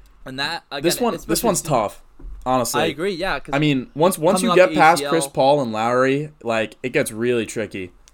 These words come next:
Speaker 2: Those are the two premier targets. W-, let's assume Chris Paul goes back to the Suns, right? And I guess for the sake of the argument, let's assume Lowry goes to the Heat. That leaves the Knicks with a hole at point guard. I can see them pursuing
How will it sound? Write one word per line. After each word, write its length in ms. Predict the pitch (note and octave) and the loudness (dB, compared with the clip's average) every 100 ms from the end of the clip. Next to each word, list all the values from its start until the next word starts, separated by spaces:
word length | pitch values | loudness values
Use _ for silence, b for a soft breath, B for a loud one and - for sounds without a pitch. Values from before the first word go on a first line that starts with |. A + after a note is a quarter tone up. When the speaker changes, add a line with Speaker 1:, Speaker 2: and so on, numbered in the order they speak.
| _ _ _ - C#3+ | _ _ _ -12 4
Speaker 2:
Those 240 | E3+ F#3 | 6 6
are 40 | G3 | 4
the 100 | F#3 | 2
two 320 | - F3+ F3 | 2 0 0
premier 600 | F3 D#3 C#3 C#3 C#3 C3+ | 0 -2 0 0 2 0
targets. 640 | C3 A#2+ A#2 A2+ A2 - - | 2 2 2 0 -2 -6 -12
W-, 240 | - C#3+ C#3+ | -18 -12 0
let's 160 | E3+ E3+ | 0 2
assume 360 | E3+ G3+ F#3+ | 0 0 -2
Chris 200 | F3 F3+ - | 0 -2 2
Paul 240 | D#3 D3+ | 4 4
goes 180 | D3 B2+ | 2 0
back 220 | C#3 B2+ | 0 0
to 80 | - | -4
the 80 | A2+ | -6
Suns, 400 | B2+ G#2+ G2+ G#2 | -4 -4 -6 -4
right? 320 | G#2+ G#2+ G2+ _ _ _ _ _ _ _ _ _ _ - | -2 -2 -4 _ _ _ _ _ _ _ _ _ _ -2
And 120 | C#3 | 0
I 80 | D3+ | 0
guess 320 | C3+ E3+ F3 | 4 4 2
for 140 | - | 0
the 80 | E3+ | -2
sake 320 | D#3 E3+ E3 | 2 2 2
of 60 | D#3 | 0
the 100 | C3 | 0
argument, 440 | C3+ E3+ C#3 A#2+ | 2 2 0 -4
let's 160 | A#2+ B2 | -6 -6
assume 300 | C3 D3 B2+ | -6 -4 -2
Lowry 340 | B2 B2+ C3 | 2 4 4
goes 220 | A#2+ B2 A#2 | 2 0 0
to 80 | |
the 80 | A2 | -6
Heat. 460 | G2 D#3+ C#3 A2+ - - _ _ _ _ _ _ - | -6 -4 -2 -2 -6 -20 _ _ _ _ _ _ 2
That 220 | C3 C3+ | 2 4
leaves 340 | C#3+ D3 B2+ | 4 4 2
the 100 | A#2+ | 0
Knicks 600 | B2+ B2+ C#3 D3+ - - - | 0 2 2 0 -4 -6 -6
with 160 | - C3+ | -4 0
a 80 | C#3 | 0
hole 400 | D3 C#3 D3 - | 2 4 4 4
at 120 | D#3 | 0
point 200 | F3 E3+ | 0 -2
guard. 240 | E3+ E3+ F3+ | 2 2 2
I 100 | B2+ | 0
can 140 | B2+ A#2+ | -4 -2
see 300 | C#3 C3 C3 | 2 2 2
them 200 | B2+ C3 | 0 -2
pursuing 680 | D3 C3+ C#3+ C#3 C#3 C#3 | -2 -4 -2 -2 -2 -6